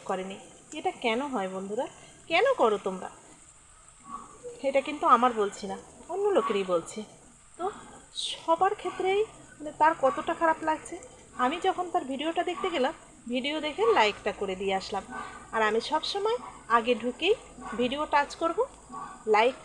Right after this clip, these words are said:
করব, তারপরে কমেন্ট সে-, সেন্ড করব। কমেন্টটা চলে যাবে, আমার ভিডিওটা চলতে থাকবে। ভিডিও দেখা আমার একাই, ভিডিও শেষ হলে অন্য আর একটা ভিডিও চলতে থাকবে। তো বন্ধুরা এরকম হলে তো আমাদের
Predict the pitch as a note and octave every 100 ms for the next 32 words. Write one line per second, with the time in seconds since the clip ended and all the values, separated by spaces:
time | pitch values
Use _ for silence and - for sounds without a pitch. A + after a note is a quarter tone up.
0 | D#4+ E4 A#4 - - - E4 F#4 G4 G4+
1 | - C4 A3+ A3 - F#3 - - - -
2 | G3 G3 A3 G#3 G#3+ - - - - C#4
3 | F4+ F#4+ G4 F#4+ F#4 F#4+ F#4 A#4+ - -
4 | A3+ G#3+ G#3+ G3+ G#3 A3+ A3 D#4+ D#4 C4
5 | A#3+ A#3+ G#3+ F3+ G3 - - - G#3+ B3
6 | B3+ B3 A#3 D#4 G#4 - - - A#3+ D4
7 | A#4+ - - A3+ A3+ D#4 E4+ C4 A#3+ B3
8 | - - - D4+ C4 - E4 C#4+ - -
9 | - A#3+ A#3 A#3 F#3 F#3+ - F#3+ G3+ G3+
10 | F#3+ G#3 E3+ F#3+ G#3 F#3+ A3+ A#3+ A#3+ -
11 | - G4+ G4+ G4+ F#4 F4+ F#4 F#4+ F#4 F#4
12 | F#4+ F4+ F4+